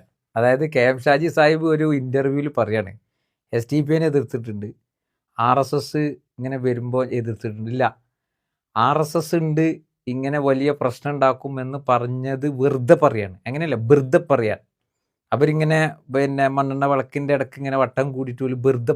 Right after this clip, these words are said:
പറയാണ് എന്ന് പറഞ്ഞുകൊണ്ട് കേരളത്തിൽ പ്രസംഗിച്ച ഏക പ്രാസംഗികൻ ആരാന്ന് ചോദിച്ചു കഴിഞ്ഞാൽ ചരിത്രങ്ങൾ എക്കാലത്തും പരിശോധിച്ചാലും അത് കെ എം ഷാജിയാണെന്നേ പറയുള്ളൂ. എന്നാ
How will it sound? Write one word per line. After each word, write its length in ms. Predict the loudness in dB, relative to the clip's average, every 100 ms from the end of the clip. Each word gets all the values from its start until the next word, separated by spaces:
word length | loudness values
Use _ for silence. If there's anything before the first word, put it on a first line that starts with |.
| -2
പറയാണ് 360 | -2 -2 -4 _ _ _ _ _ _ 0
എന്ന് 280 | 2 2 2 2
പറഞ്ഞുകൊണ്ട് 440 | 2 -2 -2 -2 0
കേരളത്തിൽ 480 | 2 4 2 0 -2 -2
പ്രസംഗിച്ച 640 | -2 0 -4 -2 -8 -2 -2 -2 _ _ _ _ _ 0
ഏക 220 | 2 4 2 6
പ്രാസംഗികൻ 600 | 6 6 2 0 0 0
ആരാന്ന് 400 | 2 2 2 -2
ചോദിച്ചു 280 | -2 -2 0
കഴിഞ്ഞാൽ 340 | 0 0 -2 2
ചരിത്രങ്ങൾ 600 | 2 2 -2 2 4 6 6
എക്കാലത്തും 800 | 4 2 _ 8 10 8 4 4
പരിശോധിച്ചാലും 600 | 4 2 -2 0 -4 -4 -10 _ _ _ _ _ -8
അത് 120 | -4 -4 -2
കെ 120 | 0 0
എം 80 | 0
ഷാജിയാണെന്നേ 600 | -4 -2 -2 -4 -6 -10 -14
പറയുള്ളൂ. 300 | -18 -20 -20 _ _ _ _ _ _ _ _ _ _ _ _ _ -8
എന്നാ 100 | -2